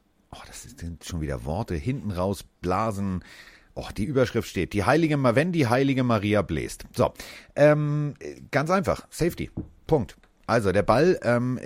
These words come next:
geht hinten raus, ist ja dasselbe, ähm, als wenn der Longsnapper den Ball zu weit werfen würde. Verlässt das Spielgerät, also die Pille, ähm,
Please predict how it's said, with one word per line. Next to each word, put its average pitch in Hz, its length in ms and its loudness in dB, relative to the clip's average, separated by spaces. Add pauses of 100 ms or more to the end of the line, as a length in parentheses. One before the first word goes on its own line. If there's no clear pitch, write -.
(200)
geht 131 260 -4
hinten 135 240 -2
raus, 113 340 2
ist - 140 -8
ja 131 100 0
dasselbe, 117 640 2
ähm, 113 260 -2
als - 220 -8
wenn 107 160 -2
der 101 180 2
Longsnapper 113 640 0
den 92 160 -4
Ball 85 220 0
zu 80 200 -6
weit 78 220 2
werfen 64 320 -2
würde. 58 160 -8
Verlässt 107 460 -4
das 123 100 -2
Spielgerät, 90 800 -4 (360)
also 65 280 -6
die - 160 -12
Pille, 113 300 -2 (520)
ähm, 101 320 0